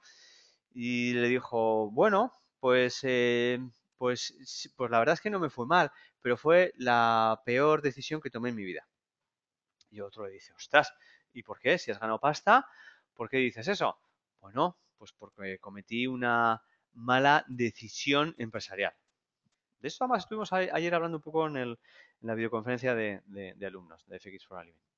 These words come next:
¿eh? En cuanto a qué es lo que pasa si gano dinero, pero he, no me he saltado mi sistema, no he tomado una buena decisión de trading, ¿vale?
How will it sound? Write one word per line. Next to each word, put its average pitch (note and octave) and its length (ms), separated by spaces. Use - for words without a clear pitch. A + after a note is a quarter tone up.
¿eh? A#2+ 260
En F2 300
cuanto F2+ 500
a F2+ 360
qué A#2 120
es A2+ 100
lo A#2 100
que A2 120
pasa C3 300
si A2+ 140
gano B2 180
dinero, A#2+ 360
pero G#2+ 300
he, A2+ 280
no A2+ 500
me A2+ 220
he A#2+ 40
saltado A2 580
mi G2+ 180
sistema, G2 480
no G#2 220
he G2+ 60
tomado G2+ 300
una G2 140
buena G2 200
decisión F#2 400
de E2+ 80
trading, - 280
¿vale? C#3 220